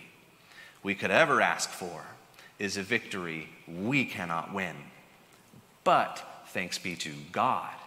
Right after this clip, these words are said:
who gives us the victory through our Lord Jesus Christ.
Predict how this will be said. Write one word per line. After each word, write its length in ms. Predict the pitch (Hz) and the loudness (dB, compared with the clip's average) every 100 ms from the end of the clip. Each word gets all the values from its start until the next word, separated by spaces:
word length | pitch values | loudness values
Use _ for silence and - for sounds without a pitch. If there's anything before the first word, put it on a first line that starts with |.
| - - - - _ - - | -18 -20 -20 -20 _ -20 -10
who 180 | 92 76 - | -10 -10 -6
gives 340 | - 139 131 - | 2 4 4 -4
us 200 | - - | -4 -8
the 100 | 92 | -6
victory 640 | 85 - - 71 78 - - _ _ - | -6 -6 -12 -12 -14 -18 -20 _ _ -18
through 280 | - 117 90 | -6 -4 0
our 120 | 85 | 0
Lord 340 | 82 78 76 | -2 -4 -6
Jesus 360 | 71 82 76 80 | -4 -6 -4 -8
Christ. 560 | - - - - - | -8 -14 -10 -8 -8